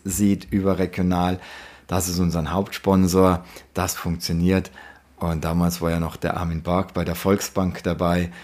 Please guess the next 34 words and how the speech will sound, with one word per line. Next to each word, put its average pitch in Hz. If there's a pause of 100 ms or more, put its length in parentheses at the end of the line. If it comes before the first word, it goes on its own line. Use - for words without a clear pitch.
(260)
und -
er 82
hat 87
uns 85
dann 82
halt 80
einfach 80
gesagt, 78
okay, 85
ähm, 82
jetzt 82
haben 87
wir 85
im 82
Trappenberger 87
Boot 95
einen 107
Kredit 92
gegeben, 87
jetzt 82
nehmen 92
wir 85
den 82
Ponton 98
noch 90
dazu 101
und 95
da 90
ging 95
das 92
alles 90
relativ 92
seinen 87
Weg. 110